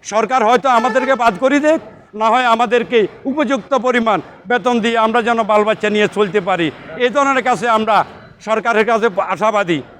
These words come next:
সরকার যেন আমাদেরকে জাতীয়করণ নিয়ে দেয়। আমরা একটাই দাবি বাংলাদেশ সরকারের কাছে, আমরা জাতীয়করণ চাই। আমরা যেন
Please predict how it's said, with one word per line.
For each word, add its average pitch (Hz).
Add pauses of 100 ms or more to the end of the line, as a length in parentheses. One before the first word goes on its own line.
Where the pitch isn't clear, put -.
(120)
সরকার 214
যেন 214
আমাদেরকে 214
জাতীয়করণ 214
নিয়ে 233
দেয়। 254 (400)
আমরা 220 (100)
একটাই 294
দাবি 285 (380)
বাংলাদেশ 233 (100)
সরকারের 254
কাছে, 220 (320)
আমরা 220
জাতীয়করণ 226
চাই। 269 (540)
আমরা 240
যেন 269